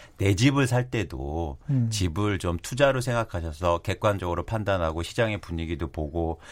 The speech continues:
Speaker 1: 지금 부동산 시장이 어떤 상황인지 거시경제는 어떻게 변하는지 이런 관심을 가질 필요가 있다는 거죠. 어차피 저희가 자본주의 시대를 살고 있잖아요.
Speaker 2: 그렇죠.
Speaker 1: 네.
Speaker 2: 근데 다만 이제 제가 말씀드리는 거는 투자라는 그 단어 자체에 이미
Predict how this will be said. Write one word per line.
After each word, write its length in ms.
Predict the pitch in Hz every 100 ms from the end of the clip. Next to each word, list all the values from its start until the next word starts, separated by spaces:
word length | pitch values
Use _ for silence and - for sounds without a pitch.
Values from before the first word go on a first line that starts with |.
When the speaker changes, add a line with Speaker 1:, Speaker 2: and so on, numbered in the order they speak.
| -
Speaker 1:
지금 280 | - 101 98
부동산 360 | 90 92 95 98
시장이 220 | 85 90
어떤 320 | 80 - 98
상황인지 800 | 90 98 92 87 76 71 80 80 - - -
거시경제는 640 | 92 92 107 101 92 87
어떻게 340 | 78 - -
변하는지 500 | 90 80 82 82 80
이런 220 | 90 117 127
관심을 400 | 90 85 110 110
가질 320 | 76 85 101
필요가 260 | 117 117 98
있다는 360 | 71 131 139
거죠. 280 | 107 62 62 - - - -
어차피 320 | 175 233 -
저희가 260 | 165 156
자본주의 520 | 151 117 127 190 190 160
시대를 300 | 127 101 90
살고 220 | 104 120
있잖아요. 380 | 90 - 64 69
Speaker 2:
그렇죠. 460 | - 147 - 143 135
Speaker 1:
네. 200 | 78 71 - -
Speaker 2:
근데 160 | 208 214
다만 420 | - 160 202 262
이제 220 | 175 185
제가 200 | 160 170
말씀드리는 560 | 165 - 214 202 175 156
거는 180 | 151 175
투자라는 720 | - 247 269 269 247 233 226 208
그 160 | 185
단어 300 | - 123 151
자체에 580 | 185 127 127 - 185 226
이미 500 | 170 135 180 190 156